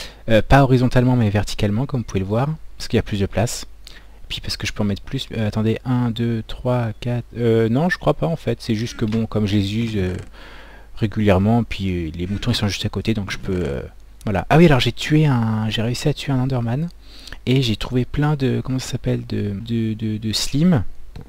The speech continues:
Et j'ai également trouvé un biome jungle avec, euh, près d'un village P N J,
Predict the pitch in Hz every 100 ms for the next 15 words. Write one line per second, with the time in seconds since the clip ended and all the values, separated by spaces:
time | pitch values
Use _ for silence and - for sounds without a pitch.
0 | - - - - - - - - - -
1 | 156 - - 110 123 127 143 - 123 117
2 | 104 113 147 139 127 135 123 98 101 -
3 | - 110 107 - 104 95 92 - - -
4 | 170 151 117 131 147 156 - 131 120 131